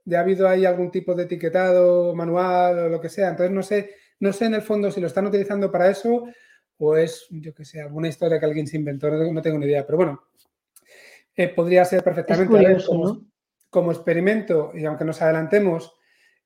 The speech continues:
Speaker 1: porque nosotros somos fuerza bruta para cualquiera de este tipo de empresas, ¿no? chat G P T, que desde que salió hace seis meses lo estamos utilizando,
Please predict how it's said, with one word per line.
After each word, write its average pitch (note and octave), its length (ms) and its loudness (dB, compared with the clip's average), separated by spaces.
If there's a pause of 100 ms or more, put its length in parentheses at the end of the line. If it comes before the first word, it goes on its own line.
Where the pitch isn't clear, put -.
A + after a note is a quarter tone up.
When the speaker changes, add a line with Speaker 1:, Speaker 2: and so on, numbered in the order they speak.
(180)
Speaker 1:
porque D#3 240 -6
nosotros F3+ 580 0
somos F#3+ 520 0 (640)
fuerza F3+ 380 2
bruta F#3 320 2
para E3 180 0
cualquiera E3 300 0
de E3+ 60 2
este E3+ 140 -8
tipo D#3 220 -4
de D3+ 60 -6
empresas, E3 420 -6
¿no? A#3+ 320 -6 (1400)
chat F#3 180 -2
G F#3+ 120 -4
P F#3 80 0
T, G3 240 2
que D#3+ 100 -4
desde D3 200 0
que C#3+ 100 -6
salió D#3 200 0
hace E3+ 160 -4
seis F3 140 -6
meses F#3 300 -4
lo D3 60 -8
estamos D#3 280 -8
utilizando, E3+ 760 -2